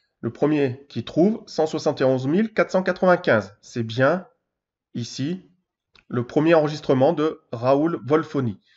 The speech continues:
Maintenant, si je me remets sur ma fonction F X, je peux modifier le dernier paramètre. Au lieu de mettre un, je peux mettre moins un. Et ainsi, j'aurai le dernier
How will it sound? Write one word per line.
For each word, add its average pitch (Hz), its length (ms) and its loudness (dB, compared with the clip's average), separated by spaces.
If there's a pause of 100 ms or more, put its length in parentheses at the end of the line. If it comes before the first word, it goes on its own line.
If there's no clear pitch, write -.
(340)
Maintenant, 170 320 6
si 160 160 -6
je 127 80 -4
me 127 80 0
remets 143 220 0
sur 139 160 -4
ma 135 140 2
fonction 143 560 -6 (100)
F 110 180 -2
X, - 420 -6 (680)
je 123 160 -4
peux 135 180 -4
modifier 165 880 -2
le 190 240 2
dernier 147 320 2
paramètre. 120 640 0
Au 175 100 4
lieu 180 140 0
de 156 120 0
mettre 135 260 0 (140)
un, 151 180 4
je 131 100 -2
peux 123 180 -4
mettre 117 240 -2
moins 135 320 2
un. 151 240 0 (540)
Et 208 140 6
ainsi, 180 320 2
j'aurai 160 280 2
le 143 140 0
dernier 180 640 2